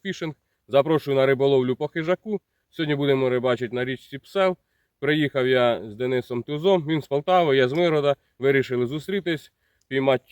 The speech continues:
рибку і наварити ухи. Так що давайте подивимося, що вийшло з нашої затії. Вмощуйтесь позручніше, гарного перегляду. Який же кайфок знаходитись на річці,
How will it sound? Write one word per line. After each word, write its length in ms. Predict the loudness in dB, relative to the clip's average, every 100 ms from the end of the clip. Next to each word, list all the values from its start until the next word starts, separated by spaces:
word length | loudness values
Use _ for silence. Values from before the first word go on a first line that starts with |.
| -6
рибку 500 | 0 0 0 -6 -6 _ _ _ _
і 200 | -8 -2
наварити 460 | 2 4 2 0 -2
ухи. 400 | -4 -6 -10 -10 _ -6
Так 140 | -6
що 100 | -2
давайте 380 | 0 6 6 4
подивимося, 520 | -2 0 0 0 -6
що 200 | -4 -2
вийшло 280 | 0 -2 -2
з 40 |
нашої 320 | 0 0 0 -2
затії. 520 | -2 -2 -6 -6 -8 _ _ _ _ -4
Вмощуйтесь 440 | -2 -2 -4 -6
позручніше, 720 | -2 0 0 0 -4 -2 -6 -8 _
гарного 440 | -2 0 2 2 2
перегляду. 540 | 0 0 -2 -6 -12 _ _ _ _ _ _ _ _ _ _ _ _ -10
Який 280 | -6 0 2
же 120 | 2
кайфок 560 | 4 4 6 4 2 -10 -10 0
знаходитись 680 | 4 6 8 6 4 2 -2 -8 -8 -10 -14 -14 -14 -12 -4 6
на 160 | 8
річці, 440 | 8 6 6 6